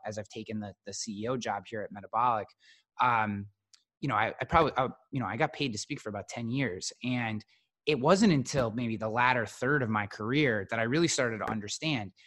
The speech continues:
yes, your, your, the content is important, but the content from you to, you know, any, any, a bunch of people, you know, it's, it's,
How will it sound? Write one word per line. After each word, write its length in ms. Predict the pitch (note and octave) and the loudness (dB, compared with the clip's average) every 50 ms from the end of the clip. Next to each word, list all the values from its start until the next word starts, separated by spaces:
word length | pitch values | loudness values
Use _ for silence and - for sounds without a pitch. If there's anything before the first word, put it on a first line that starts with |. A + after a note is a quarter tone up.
| _ _ _ _ _ _ - - - | _ _ _ _ _ _ -20 -14 -12
yes, 460 | C3 B2+ B2+ D3+ D3+ D#3 - - - | -6 -2 2 4 4 4 4 2 0
your, 300 | B2 A#2+ A#2 A2 G#2 - | -2 -2 -2 -2 -4 -4
your, 220 | A#2+ B2 A2 G2+ - | -4 -4 -4 -4 -6
the 80 | - - | -10 -6
content 800 | - - - - D3+ D3 D#3+ D#3+ - - A2+ G2 G2 G2 G#2+ - - _ _ _ _ _ | -4 -4 -4 -2 0 0 0 0 0 -4 -8 -8 -10 -10 -12 -14 -16 _ _ _ _ _
is 180 | - C#3 A#2+ A#2+ | -4 -2 -2 -2
important, 680 | A2+ G2+ - - - C#3+ D3 B2+ D2 - - - - - _ _ _ _ _ | -2 -4 -6 -4 -2 0 0 0 -2 -4 -10 -14 -20 -20 _ _ _ _ _
but 80 | - - | -6 -6
the 80 | B2 | -6
content 680 | - - - D#3 E3 F#3+ F#3+ F#3 E3 C#3+ B2+ B2 A2+ - _ _ _ _ _ | -6 -2 2 4 4 4 4 2 2 0 0 0 -2 -6 _ _ _ _ _
from 240 | - - A#2 G#2+ A#2 | -8 -6 -4 -2 0
you 400 | C#3 F3+ F3+ E3 D3+ C#3 B2+ A#2 | 4 6 6 6 6 4 2 -2
to, 420 | - - A2+ G#2+ G#2 G#2 G#2 G2+ - - - | -2 -2 -2 -2 -2 -2 -4 -6 -8 -10 -8
you 80 | C3+ | -8
know, 100 | A#2 G#2 | -6 -4
any, 180 | A2 C#3 D3+ - - | -2 -4 -4 -4 -4
any, 220 | C3+ C#3 C3 B2+ - | -4 -4 -2 -4 -4
a 80 | A2+ A#2 | -4 0
bunch 260 | A2 C#3+ E3 E3+ - | 4 6 6 6 4
of 100 | C3+ A2+ | 2 -2
people, 420 | - - F#3 F3+ - B2+ A2 G#2+ - - - - | -2 -2 -2 -2 0 -2 -2 -2 -6 -10 -8 0
you 60 | - | 4
know, 100 | D#3+ F3+ | 6 6
it's, 160 | D3 D3 - - | 6 4 2 -2
it's, 440 | G3+ F#3 - - - - - - | -4 -2 -2 -4 -4 -4 -6 -8